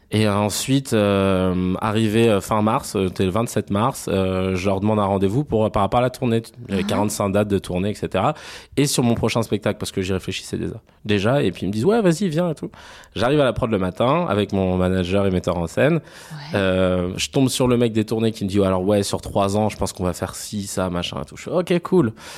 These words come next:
Speaker 1: Et là, je vois le bro-, le bras droit de mon prod qui me dit, « On peut se voir ? » Je l'avais jamais vu avant. Je fais, « Ok, pas de souci. » Et donc là, on arrive, il me dit, « Ouais, bah, on le sent plus, le spectacle. »
Speaker 2: Oh ! Ça faisait combien de temps que vous aviez signé ?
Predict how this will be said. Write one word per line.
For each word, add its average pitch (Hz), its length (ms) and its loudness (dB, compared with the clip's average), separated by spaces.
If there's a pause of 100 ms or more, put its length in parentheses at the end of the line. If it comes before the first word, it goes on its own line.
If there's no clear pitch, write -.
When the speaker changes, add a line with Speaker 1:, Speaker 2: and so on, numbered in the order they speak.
(160)
Speaker 1:
Et 95 80 0
là, 127 120 2
je 123 60 2
vois 110 100 2
le 95 60 0
bro-, 104 260 2
le 104 140 4
bras 113 240 2
droit 131 160 2
de 120 40 0
mon 101 140 2
prod 135 240 0
qui - 160 -10
me 104 60 0
dit, « 104 160 2
On 95 180 2
peut 120 240 0
se 110 160 -6
voir ? » 143 260 0
Je - 100 -6
l'avais 185 160 0
jamais 143 180 2
vu 120 100 0
avant. 113 160 0
Je - 60 -12
fais, « 131 180 2
Ok, 185 160 -2
pas 127 100 -2
de - 40 -4
souci. » 131 320 -2 (480)
Et 101 100 2
donc 120 240 0
là, 120 80 2
on 107 60 4
arrive, 127 240 4
il 117 60 6
me 98 40 4
dit, « 92 100 2
Ouais, 85 280 2
bah, 82 100 -4
on 78 60 0
le 73 40 -2
sent - 180 -6
plus, - 160 -4
le 80 60 -4
spectacle. » 78 520 -2 (240)
Speaker 2:
Oh ! - 140 -2 (100)
Ça - 600 -8
faisait 220 260 -2
combien 269 240 -2
de 277 60 -6
temps 427 100 -10
que 453 100 -12
vous 381 60 -12
aviez 330 220 -4
signé ? - 180 -8